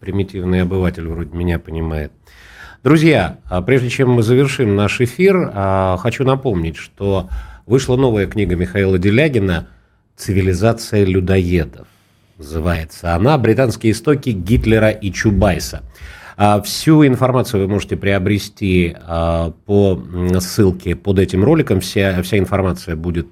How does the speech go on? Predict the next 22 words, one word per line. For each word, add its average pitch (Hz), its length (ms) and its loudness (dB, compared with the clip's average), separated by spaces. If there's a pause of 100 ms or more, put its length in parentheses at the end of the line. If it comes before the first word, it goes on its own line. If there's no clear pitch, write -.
а, 85 500 -2
м, 85 320 -10
в 87 60 -4
описании, 139 540 2
поэтому 98 680 0 (480)
смотрите, 147 680 2
приобретайте, 127 1080 2
ну 98 300 4
и 175 460 4 (180)
читайте 127 680 2
Михаила 101 420 2
Делягина, 113 520 2
не 101 140 4
только 87 280 0
слушайте 117 540 -2
и 151 60 0
смотрите, 127 520 0
но 104 200 4
и 156 80 2
читайте - 480 -2
тоже 90 240 -2
книжки 92 300 -4